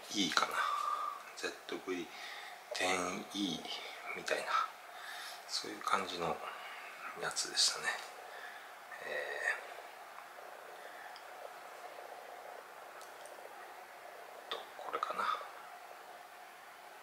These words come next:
テンイーじゃなくて、えーと、イーテン。で、ソニー、レンズ交換のできる、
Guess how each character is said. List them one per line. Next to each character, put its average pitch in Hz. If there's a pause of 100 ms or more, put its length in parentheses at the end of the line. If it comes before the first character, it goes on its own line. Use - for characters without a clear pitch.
(1300)
テ 120
ン 131
イ 120
ー -
じ 82
ゃ -
な -
く -
て、 -
え 78
ー -
と、 - (140)
イ 113
ー 110
テ 113
ン。 - (2000)
で、 - (1000)
ソ -
ニ 73 (260)
ー、 -
レ 101
ン 98
ズ - (100)
交 107
換 -
の 73
で 73 (100)
き -
る、 71